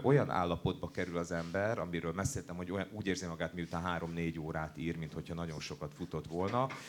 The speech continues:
akkor ez egy kicsit ilyen transzszerű állapot. És akkor, és akkor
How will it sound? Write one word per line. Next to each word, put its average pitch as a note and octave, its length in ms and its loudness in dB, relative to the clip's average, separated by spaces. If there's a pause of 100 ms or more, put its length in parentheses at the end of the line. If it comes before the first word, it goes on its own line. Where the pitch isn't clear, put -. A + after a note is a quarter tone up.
(140)
akkor - 200 -4
ez G#2 60 2
egy G2+ 80 2
kicsit - 320 2
ilyen F#2 240 4
transzszerű E2+ 680 6
állapot. C2+ 680 2 (1040)
És C3 120 6
akkor, D3+ 320 6 (100)
és - 160 4
akkor E3 400 6